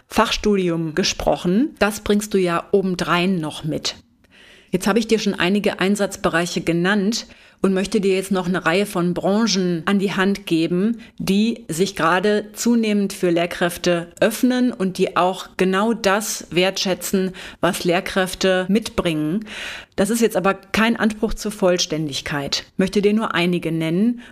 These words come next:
wo unsere Kundinnen und Kunden gerade gute Erfahrungen machen. Also, das wäre zum einen der Bereich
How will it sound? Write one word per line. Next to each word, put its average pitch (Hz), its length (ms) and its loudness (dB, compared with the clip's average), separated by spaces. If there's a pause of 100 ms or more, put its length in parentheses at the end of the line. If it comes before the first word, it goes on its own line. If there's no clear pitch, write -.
(100)
wo 180 60 2
unsere 196 340 0
Kundinnen 226 480 2
und 180 140 -4
Kunden 196 320 0
gerade 170 240 -2
gute 185 240 0
Erfahrungen 147 500 -4
machen. 135 360 -6 (500)
Also, 180 340 -2
das 202 220 0
wäre 226 180 2
zum 202 220 -4
einen 190 320 0
der 185 100 0
Bereich 170 420 -2